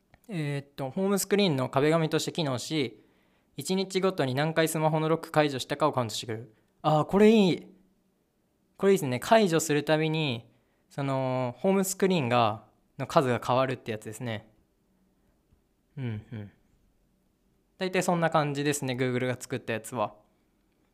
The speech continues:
まあ、最近マインドフルアプリ、マインドフルネスか。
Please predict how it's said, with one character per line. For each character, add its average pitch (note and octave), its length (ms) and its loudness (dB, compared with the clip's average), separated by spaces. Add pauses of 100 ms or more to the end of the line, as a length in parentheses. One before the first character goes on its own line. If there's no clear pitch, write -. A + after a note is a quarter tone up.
(120)
ま E3 80 0
あ、 - 20 2
最 G3+ 240 4
近 G3 180 2
マ F#3+ 120 6
イ G3 80 2
ン F#3+ 40 0
ド F#3+ 100 4
フ F#3 120 2
ル F#3+ 100 6
ア F#3 80 6
プ F#3 220 0
リ、 B2 320 0
マ D3+ 140 0
イ - 20 0
ン F3 80 -2
ド F3+ 100 0
フ F3+ 120 2
ル F3 80 2
ネ D3 100 0
ス - 140 -8
か。 - 160 -10